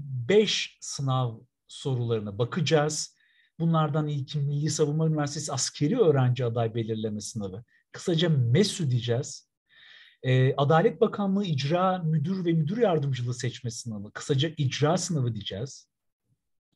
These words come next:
Engelli Kamu Personeli Seçme Sınavı. Kısaca E K P S S diyeceğiz. Yüksek Öğretim Kurumları Sınavı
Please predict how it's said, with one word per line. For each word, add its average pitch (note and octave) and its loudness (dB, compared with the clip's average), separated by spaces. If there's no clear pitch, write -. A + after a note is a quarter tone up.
Engelli F3+ 4
Kamu A3 0
Personeli G#3 0
Seçme C4+ -4
Sınavı. G#2+ -4
Kısaca C#3+ 0
E D4+ -2
K E3 0
P A2+ 0
S G#2+ -10
S F#2 -10
diyeceğiz. G2+ -12
Yüksek G#3+ 0
Öğretim B3+ 0
Kurumları F#3+ 2
Sınavı F#2+ -6